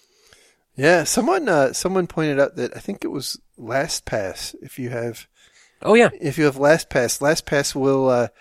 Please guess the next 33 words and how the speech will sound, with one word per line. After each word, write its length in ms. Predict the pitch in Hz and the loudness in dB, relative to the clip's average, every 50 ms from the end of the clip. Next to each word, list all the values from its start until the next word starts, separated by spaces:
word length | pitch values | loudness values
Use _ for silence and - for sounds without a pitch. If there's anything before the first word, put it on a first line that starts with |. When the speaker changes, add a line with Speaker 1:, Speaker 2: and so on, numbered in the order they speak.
| _ _ _ _ _ _ _ _ _ - | _ _ _ _ _ _ _ _ _ -16
Speaker 1:
will 480 | 160 127 127 127 139 147 143 139 131 | -14 -10 0 4 6 6 6 6 4
highlight 520 | 123 - 151 147 160 170 165 156 156 - - | 2 0 2 4 4 6 6 4 4 2 0
to 120 | - - | -6 -8
you 240 | 139 135 139 135 131 | -4 -2 -2 -2 -2
which 220 | 123 139 - - - | -2 -4 -4 -6 -8
of 100 | 131 135 | -6 -4
your 100 | 131 127 | -4 -4
passwords 540 | - - 135 143 - - - 127 120 117 | -4 -4 -4 -4 -4 -6 -6 -6 -6 -4
are 340 | 120 120 113 113 113 113 - | -2 -2 -2 -2 -2 -4 -4
on 400 | - 120 127 131 131 127 127 120 | -4 -4 -4 -2 -2 -4 -4 -6
sites 520 | - - - - 143 135 156 - - - - | -6 -4 -2 0 0 0 0 -2 -4 -6 -6
that 200 | - 127 120 - | -6 -6 -6 -4
were 220 | 131 139 156 165 | 0 0 2 2
vulnerable 720 | 151 151 143 147 151 156 156 156 147 156 156 151 156 - - - _ _ _ - - _ _ - | 0 0 -2 -2 0 0 0 0 2 2 0 0 0 -4 -8 -18 _ _ _ -20 -20 _ _ -14
and 520 | - 135 127 127 127 127 127 127 127 127 135 | -8 -4 -2 -2 0 0 -2 -4 -4 -2 -2
which 240 | 139 143 - - - | -2 -2 -2 -4 -6
you 80 | 143 | -6
haven't 320 | 123 110 143 143 143 135 - | -6 -4 -4 -4 -4 -4 -6
changed 580 | - - 139 139 139 131 120 - - - - - _ _ _ _ _ _ _ _ _ _ _ _ _ _ _ _ _ _ _ - | -6 -6 -4 -4 -4 -4 -6 -8 -12 -16 -18 -20 _ _ _ _ _ _ _ _ _ _ _ _ _ _ _ _ _ _ _ -14
the 160 | - - 120 | -12 -10 -10
password 420 | - - 139 135 131 - - 120 - | -6 -4 -4 -4 -4 -6 -8 -8 -10
on 160 | 98 95 98 | -10 -10 -10
yet. 280 | 101 92 90 - - | -10 -10 -12 -12 -14
So 320 | - - 107 101 98 101 - _ _ _ _ _ - _ _ _ _ | -12 -10 -8 -8 -8 -10 -12 _ _ _ _ _ -20 _ _ _ _
Speaker 2:
Yeah, 200 | - 160 185 180 | 2 6 6 6
LastPass 480 | 143 139 175 220 - - 226 190 - - | 6 6 2 0 0 -2 -4 -4 -4 -6
is 60 | 143 | -6
doing 200 | 127 139 123 120 | -6 -8 -8 -8
a 40 | 113 | -6
good 160 | - 139 120 | -8 -6 -4
job 240 | 131 127 127 135 117 | -2 -2 -2 -2 -4
on 100 | 110 104 | -6 -8
that. 340 | 113 135 135 113 110 107 | -8 -8 -8 -8 -8 -10